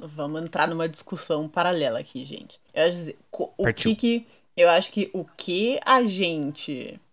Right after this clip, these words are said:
Speaker 1: aqui mais pro ocidente, especialmente, posso falar aqui do Brasil, que é onde eu sei, né?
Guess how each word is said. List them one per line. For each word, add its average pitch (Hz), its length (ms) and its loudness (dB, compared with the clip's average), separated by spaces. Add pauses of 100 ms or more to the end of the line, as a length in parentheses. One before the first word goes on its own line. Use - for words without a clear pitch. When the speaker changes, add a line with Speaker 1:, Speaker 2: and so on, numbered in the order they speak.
(200)
Speaker 1:
aqui 170 360 0
mais 156 540 0
pro 170 540 -4
ocidente, 160 1040 -4 (460)
especialmente, 156 1160 -2 (100)
posso 147 220 0
falar 143 240 2
aqui 151 180 -4
do 147 120 -10
Brasil, 156 420 -2
que - 140 -10
é 123 180 -4
onde 131 360 -10
eu 151 220 -4
sei, 110 340 -10
né? 127 180 -8